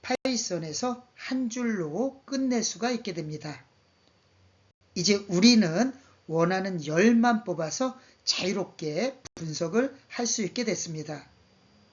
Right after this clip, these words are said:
우리나라 평균 기온 시각화 가정인데요. 날짜별 선 그래프로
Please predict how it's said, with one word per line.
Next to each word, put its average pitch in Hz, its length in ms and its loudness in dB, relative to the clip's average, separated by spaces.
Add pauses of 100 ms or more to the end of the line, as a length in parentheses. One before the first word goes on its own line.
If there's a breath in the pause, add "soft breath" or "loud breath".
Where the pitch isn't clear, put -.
(4000)
우리나라 175 800 10 (260 loud breath)
평균 233 760 6
기온 214 520 0 (120)
시각화 240 640 0
가정인데요. 165 800 -2 (500 soft breath)
날짜별 190 1040 0 (100)
선 262 420 2
그래프로 175 680 -2